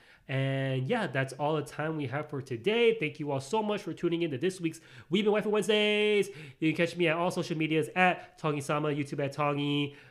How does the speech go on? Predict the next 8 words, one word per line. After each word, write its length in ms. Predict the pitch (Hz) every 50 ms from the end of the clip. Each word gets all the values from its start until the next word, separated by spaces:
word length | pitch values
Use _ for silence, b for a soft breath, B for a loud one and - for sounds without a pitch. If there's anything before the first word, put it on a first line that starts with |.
| B B
Check 180 | - 139 131
me 200 | - 135 135 147
out, 400 | 160 160 160 160 156 156 160 160
TikTok, 340 | - 147 135 - - 139 131
Instagram, 640 | 139 131 131 - 143 127 - 147 143 147 147 143 135
holla 340 | - - 143 139 139 139 131
back. 400 | 120 - 131 131 131 131 127 -
And 360 | 131 131 131 131 131 131